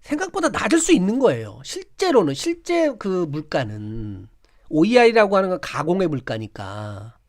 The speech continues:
그걸 딱 캐치해낸 거지, 월가애들이. 사상 최고치 찍었어요, 벌써. 그리고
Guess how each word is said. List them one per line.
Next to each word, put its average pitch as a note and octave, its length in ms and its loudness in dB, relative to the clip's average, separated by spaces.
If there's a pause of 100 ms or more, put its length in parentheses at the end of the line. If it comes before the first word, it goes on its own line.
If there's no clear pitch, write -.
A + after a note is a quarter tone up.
(880)
그걸 B3+ 400 0 (120)
딱 B3+ 140 -2 (120)
캐치해낸 C4+ 500 -2
거지, D3+ 440 -4
월가애들이. G#2+ 1000 -8 (1040)
사상 A#3+ 300 -6
최고치 C#4 300 -2
찍었어요, A3 580 -6 (100)
벌써. A#2 560 -12 (960)
그리고 A3 380 2